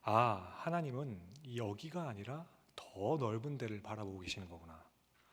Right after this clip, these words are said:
더 큰 곳을 보고 계셨구나. 내가 보는 이 정도가 아니라 더 큰 것을 보시고 여기로 인도하셨구나"라는 것을 깨닫게 되는 거죠.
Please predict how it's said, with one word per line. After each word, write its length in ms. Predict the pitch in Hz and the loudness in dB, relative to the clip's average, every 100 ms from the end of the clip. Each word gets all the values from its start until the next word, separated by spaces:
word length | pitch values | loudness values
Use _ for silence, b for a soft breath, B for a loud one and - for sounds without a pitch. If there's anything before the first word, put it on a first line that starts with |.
| B B B | B B B
더 220 | - 151 151 | 10 12 12
큰 180 | 220 | 10
곳을 300 | 208 196 190 | 10 10 8
보고 220 | 147 135 123 | 8 6 6
계셨구나. 580 | 107 117 - 101 92 92 | 4 0 -2 -4 -4 0
내가 240 | 143 190 | 8 10
보는 220 | 196 196 | 12 10
이 60 | 147 | 10
정도가 340 | 180 180 180 | 8 10 8
아니라 440 | 139 123 170 143 120 | 8 8 6 4 2
더 180 | - 135 | 0 0
큰 180 | 202 | 4
것을 260 | 185 170 175 | 4 4 4
보시고 360 | 147 - 143 113 | 2 2 2 2
여기로 340 | 101 165 170 | 2 2 0
인도하셨구나"라는 1500 | 123 117 107 - 117 120 117 95 - - - - 101 101 110 | 2 -2 -4 -8 -4 0 0 0 -8 -20 -20 -8 -6 -4 -6
것을 260 | 98 117 | -8 -8
깨닫게 340 | 110 113 110 101 | -8 -8 -10 -12
되는 220 | 92 85 | -14 -14
거죠. 220 | 87 - | -16 -16